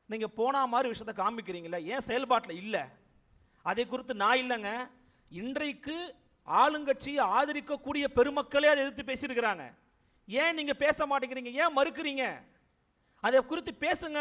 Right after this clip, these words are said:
அப்படிங்கிறாங்க. எந்த வழியும் நாங்க பின்பற்றல, நாங்க இவரை பின்பற்றுறோம், அவரை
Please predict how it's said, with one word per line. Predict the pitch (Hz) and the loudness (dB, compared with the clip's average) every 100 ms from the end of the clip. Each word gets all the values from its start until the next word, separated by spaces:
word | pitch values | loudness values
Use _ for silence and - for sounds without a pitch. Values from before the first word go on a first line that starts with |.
| 269 | 0
அப்படிங்கிறாங்க. | 233 277 254 233 185 123 - _ _ _ _ _ _ 160 226 | 0 -2 2 0 -2 -12 -18 _ _ _ _ _ _ -4 -2
எந்த | 302 311 311 | 0 4 8
வழியும் | 285 311 330 311 | 8 6 4 2
நாங்க | 277 269 | 2 -2
பின்பற்றல, | 277 269 254 247 240 220 | -2 -2 0 2 2 2
நாங்க | 226 226 | 0 0
இவரை | 247 302 285 | 4 4 2
பின்பற்றுறோம், | 277 269 262 240 240 214 | 0 0 0 2 2 4
அவரை | 277 | 4